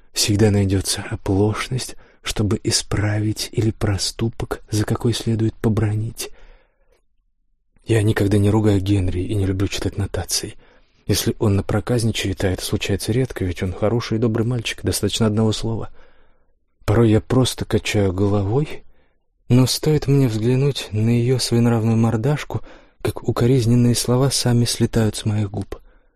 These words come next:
Думаю, она бы смогла превратить в болтуна даже такого молчаливого человека, как я. Но почему мне так нравится ей выговаривать? Не понимаю.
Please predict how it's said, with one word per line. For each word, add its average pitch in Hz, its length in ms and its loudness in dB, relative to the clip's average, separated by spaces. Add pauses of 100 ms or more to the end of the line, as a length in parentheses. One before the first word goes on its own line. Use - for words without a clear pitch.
(720)
Думаю, 107 460 2
она 101 220 2
бы 98 120 0
смогла 104 380 -2
превратить 101 500 -2
в 95 60 0
болтуна 104 480 0
даже 101 300 0
такого 104 460 -2
молчаливого 104 680 2
человека, - 360 -4
как - 280 -4
я. 90 260 -2 (1300)
Но 98 200 -2
почему - 360 0
мне 127 180 0
так - 220 -4
нравится 120 540 0
ей 113 260 0
выговаривать? 101 1040 -4 (640)
Не 98 120 2
понимаю. 98 560 -4